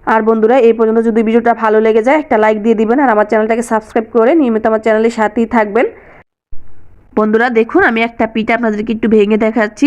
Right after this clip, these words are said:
এর ভেতরটা কতটা সুন্দর হয়েছে। এটা কিন্তু উপরটা ক্রিস্পি হয়েছে আর ভিতরটা একদম সফট হয়েছে। অবশ্যই বাসায় একবার বানিয়ে দেখবেন, সবাই কিন্তু অনেক পছন্দ করবে।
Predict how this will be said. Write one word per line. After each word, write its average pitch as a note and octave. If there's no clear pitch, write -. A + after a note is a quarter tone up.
এর C4+
ভেতরটা A3
কতটা A3+
সুন্দর A3+
হয়েছে। A3+
এটা A3+
কিন্তু A3
উপরটা G#3+
ক্রিস্পি A3+
হয়েছে A3+
আর D4+
ভিতরটা A3
একদম A3
সফট G#3
হয়েছে। A#3
অবশ্যই A3
বাসায় A3
একবার A3
বানিয়ে G#3+
দেখবেন, A3
সবাই G#3
কিন্তু A3
অনেক A3
পছন্দ A3+
করবে। A#3